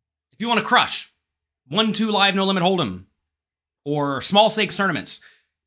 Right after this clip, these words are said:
you must play fundamentally sound preflop strategies, or at least be aware of them. If you do not have a solid game plan for preflop play, you are gonna leak money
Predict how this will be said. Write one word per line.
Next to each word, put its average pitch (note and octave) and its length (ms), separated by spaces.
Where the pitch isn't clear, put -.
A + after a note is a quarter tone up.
you A3+ 600
must F#3 560
play E3 440
fundamentally D#3 800
sound C3+ 560
preflop C#3+ 380
strategies, D3+ 560
or B3+ 160
at F#3+ 40
least F#3 300
be F3+ 280
aware F#3+ 400
of A2+ 160
them. E2+ 120
If - 120
you G#3+ 80
do A3+ 40
not A3+ 160
have F#3+ 320
a E3 60
solid F3+ 460
game F#3 280
plan C3+ 300
for B2+ 100
preflop D3+ 440
play, D#3 340
you A3 180
are A#3+ 60
gonna A#3 160
leak G#3+ 300
money F#3+ 340